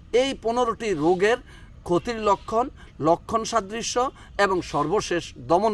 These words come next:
ব্যবস্থাপনা। এই পনেরো পর্বের প্রথম পর্বে থাকবে ধানের রোগ ও রোগ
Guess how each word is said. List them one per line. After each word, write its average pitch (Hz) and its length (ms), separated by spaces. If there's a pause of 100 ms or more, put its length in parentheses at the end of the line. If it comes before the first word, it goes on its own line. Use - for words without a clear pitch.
ব্যবস্থাপনা। 127 520 (260)
এই 220 140
পনেরো 247 340
পর্বের 226 300 (320)
প্রথম 208 320
পর্বে 226 300
থাকবে 180 280 (440)
ধানের 180 300 (120)
রোগ 226 180 (300)
ও - 20 (160)
রোগ 208 120